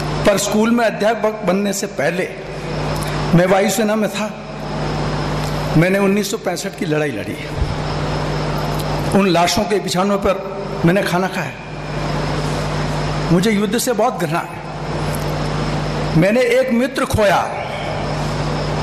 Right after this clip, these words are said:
हमने जब पहली बार पाकिस्तान पर स्टेप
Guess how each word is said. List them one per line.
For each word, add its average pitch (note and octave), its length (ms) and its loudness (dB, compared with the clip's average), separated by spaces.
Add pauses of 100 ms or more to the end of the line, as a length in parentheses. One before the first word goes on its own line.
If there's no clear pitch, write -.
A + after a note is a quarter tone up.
(1300)
हमने G3+ 280 2
जब G#3+ 240 2 (840)
पहली A3+ 300 4
बार G#3 260 4
पाकिस्तान G3+ 600 0
पर G3+ 140 0
स्टेप - 520 -2